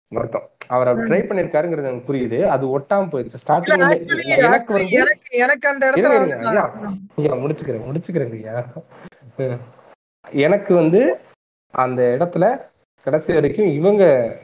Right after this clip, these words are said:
Speaker 1: புரட்சிப்படை மேல வந்து எந்த ஒரு கோபமோ அவங்க மேல வந்து ஒரு இதுவுமே வரல.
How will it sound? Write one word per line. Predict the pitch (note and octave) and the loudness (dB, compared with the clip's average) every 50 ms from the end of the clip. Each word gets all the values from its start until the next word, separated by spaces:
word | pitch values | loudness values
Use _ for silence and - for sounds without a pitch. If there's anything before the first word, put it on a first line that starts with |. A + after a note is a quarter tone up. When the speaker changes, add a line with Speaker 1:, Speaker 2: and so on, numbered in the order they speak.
| - - - _ _ _ | -20 -20 -20 _ _ _
Speaker 1:
புரட்சிப்படை | - E3+ F3 G3 F#3 - G3 F#3+ F3+ E3 D#3 | -4 -2 -2 -2 -2 -2 -2 2 2 2 2
மேல | C#3+ C#3 C#3 D3 D#3+ D3+ | 2 2 2 2 2 2
வந்து | C#3 C3+ C#3+ E3 | 0 2 2 2
எந்த | D3+ C3 C#3 D3+ | 2 2 4 4
ஒரு | D3+ C3 B2 A#2+ - - | 4 4 2 -2 0 2
கோபமோ | D3+ D#3 D3+ C#3 B2+ B2 B2 C3 C#3+ D3+ - - - _ _ _ _ _ _ _ _ _ | 2 2 2 0 -2 -2 -2 0 -2 -2 -2 -6 -18 _ _ _ _ _ _ _ _ _
அவங்க | - G#2+ A2+ A2+ A2+ A2+ | -4 -2 0 0 0 0
மேல | A2+ C3+ D3+ D#3 | 2 2 4 2
வந்து | C#3+ C3 C3 C#3+ C#3 | 2 0 0 -2 -2
ஒரு | B2+ B2 B2 A#2+ | -2 -2 -2 -2
இதுவுமே | B2+ B2+ C3 C#3 C#3 | -2 0 0 2 2
வரல. | B2+ A#2 A2+ B2 C3+ C#3 | 2 2 2 2 2 0